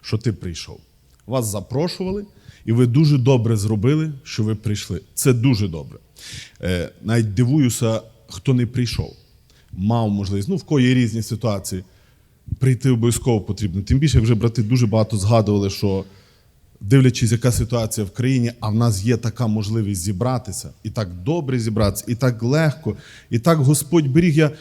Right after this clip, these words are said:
дев'яностий псалом згадую, його, правда, сьогодні згадують всюди вже, і особливо навіть на, на нулях, де війна, його згадують. І ви знаєте,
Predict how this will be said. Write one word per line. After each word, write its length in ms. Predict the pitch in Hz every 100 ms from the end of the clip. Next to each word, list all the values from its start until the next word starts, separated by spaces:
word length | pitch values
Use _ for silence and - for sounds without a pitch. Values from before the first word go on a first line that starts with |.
| - - -
дев'яностий 500 | 117 151 165 - 147
псалом 360 | - 160 165
згадую, 400 | 127 151 160 151
його, 180 | 143 151
правда, 260 | 147 151 147
сьогодні 260 | 160 143
згадують 360 | 135 147 139 131
всюди 400 | - - 180 123
вже, 300 | 113 127 131
і 220 | - 113
особливо 380 | 110 127 117 120
навіть 300 | 117 117 107
на, 240 | 113 113 104 - _
на 160 | 104 131
нулях, 600 | 131 131 143 165 - - _ _ _ _ _ -
де 180 | 92 123
війна, 400 | 117 120 127 156
його 240 | 143 131
згадують. 400 | 117 123 110 113 - - - _
І 60 | 104
ви 100 | 131
знаєте, 520 | 131 156 143 139 123